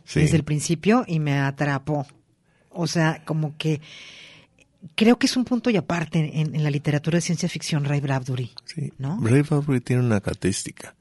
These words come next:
Speaker 2: Ujú.
Speaker 1: Él metió la poesía en la ciencia ficción.
Speaker 2: Exacto, sí. Cierto, cierto.
Speaker 1: Eh,
Speaker 2: Y, y
Speaker 1: su-
Speaker 2: también el, el, mm, los vínculos humanos,
Speaker 1: Sí,
Speaker 2: ¿no? Mucho.
Speaker 1: ese aspecto
Speaker 2: Los manejo mucho.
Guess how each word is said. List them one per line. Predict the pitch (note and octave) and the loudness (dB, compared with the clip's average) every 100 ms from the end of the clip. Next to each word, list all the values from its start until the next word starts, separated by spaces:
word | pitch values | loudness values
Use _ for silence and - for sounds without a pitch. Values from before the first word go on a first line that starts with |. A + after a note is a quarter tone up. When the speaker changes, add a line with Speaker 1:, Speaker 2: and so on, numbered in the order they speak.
| - | -16
Speaker 2:
Ujú. | E3+ D#3+ D3+ - - | -16 -14 -16 -14 -2
Speaker 1:
Él | G#2 B2 | 0 2
metió | A2+ F#2+ - A#2+ | 2 2 2 4
la | C3 A#2 | 4 0
poesía | - - - G2+ | -4 -2 0 2
en | F2 | 0
la | |
ciencia | - F#2 E2+ | -4 -6 -8
ficción. | - - - | -10 -8 -4
Speaker 2:
Exacto, | F#3 - D#3+ C#3 - - C#3+ | -2 -2 -2 -6 -10 -12 -10
sí. | - D3 - _ - | -8 -10 -16 _ -14
Cierto, | - A3+ - G#3 - _ | -8 -8 -6 -10 -12 _
cierto. | - F3 - C#3+ - - - - - | -8 -6 -6 -12 -12 -20 -20 -18 -6
Speaker 1:
Eh, | G#2+ G#2 - - - - - - | 0 2 2 -2 -20 -20 -20 -6
Speaker 2:
Y, | G#3+ A3 G#3+ | -2 0 2
y | |
Speaker 1:
su- | - A#3 | 6 6
Speaker 2:
también | A3 B3+ C#4 D#4+ | 8 6 4 2
el, | E4 D4+ A#3 F3 D#3+ F3 C3+ D#3+ - - - | 0 0 -2 -4 -4 -4 -4 -8 -8 -14 -8
el, | |
mm, | F#3 F3+ F#3 F#3 F3+ E3+ - - _ _ _ _ _ F3 | -6 -4 -6 -6 -8 -12 -16 -20 _ _ _ _ _ -4
los | G3 F#3+ F3 | -2 -2 2
vínculos | G3+ A#3 - E3+ B2+ - - - - - - | 4 4 2 -4 -6 -12 -16 -16 -20 -20 -2
humanos, | F#3+ F3 C#3+ A#2+ - - | 2 4 4 -2 -14 -2
Speaker 1:
Sí, | D3 D#3 | 0 0
Speaker 2:
¿no? | C#3+ F#3+ | -2 -4
Mucho. | D#3+ D3 A2+ | -4 0 0
Speaker 1:
ese | - | 2
aspecto | C3+ - B2+ | 0 2 0
Speaker 2:
Los | D#3 | 2
manejo | C3 D3+ E3+ | 2 2 0
mucho. | D3+ D3+ | -2 -4